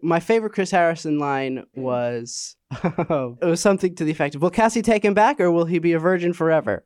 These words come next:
Speaker 1: I thought that was funny.
Speaker 2: <laughs>
Speaker 1: And then my last question is sort of, what do you think changed for Cassie? We didn't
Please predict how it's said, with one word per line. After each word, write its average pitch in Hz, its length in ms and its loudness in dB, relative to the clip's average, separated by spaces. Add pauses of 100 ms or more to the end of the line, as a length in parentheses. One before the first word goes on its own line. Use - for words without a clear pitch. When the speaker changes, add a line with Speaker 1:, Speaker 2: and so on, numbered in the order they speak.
Speaker 1:
I - 60 -12
thought 107 160 -10
that 82 120 -8
was - 100 -16
funny. - 280 -14 (120)
Speaker 2:
<laughs> 339 80 -4 (1700)
Speaker 1:
And 190 120 4
then 214 80 4
my 226 80 4
last 277 260 2
question 147 400 0
is 160 180 -2
sort 196 280 0
of, - 80 -6 (120)
what 180 320 0 (520)
do 220 80 -6
you 208 200 -4
think 185 680 -6 (260)
changed 190 600 0
for 123 140 -6
Cassie? - 540 -12 (340)
We 185 160 -2
didn't 254 260 -2